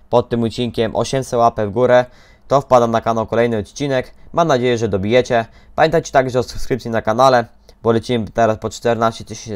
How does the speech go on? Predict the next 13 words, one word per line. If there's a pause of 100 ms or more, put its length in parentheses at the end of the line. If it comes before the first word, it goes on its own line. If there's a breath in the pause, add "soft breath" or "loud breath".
(180)
tysięcy
subskrypcji. (520 soft breath)
Oraz
nie
zapomnijcie
o
dzwonku,
bo
YouTube
nie
wysyła
powiadomień,
także